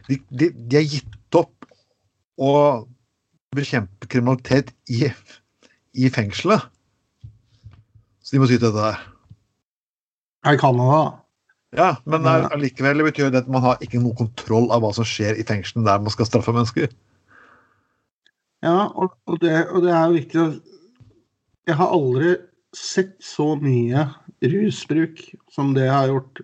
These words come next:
Speaker 2: i de åtte, åtte-ni ukene jeg har vært innenfor fengsel. Og da har jeg levd i ganske liberale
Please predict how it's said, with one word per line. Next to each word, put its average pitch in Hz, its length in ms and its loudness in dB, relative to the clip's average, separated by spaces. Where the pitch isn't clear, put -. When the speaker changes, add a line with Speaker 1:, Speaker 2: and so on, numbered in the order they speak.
Speaker 2:
i 135 180 -2
de 123 240 0
åtte, 139 420 -2
åtte-ni 139 600 0
ukene 127 360 -4
jeg 123 120 0
har 127 160 2
vært - 360 -10
innenfor 123 540 0
fengsel. 135 340 -6
Og 147 140 0
da 143 80 2
har 143 160 2
jeg 147 440 2
levd 131 320 2
i 143 80 0
ganske 131 300 -2
liberale 131 420 2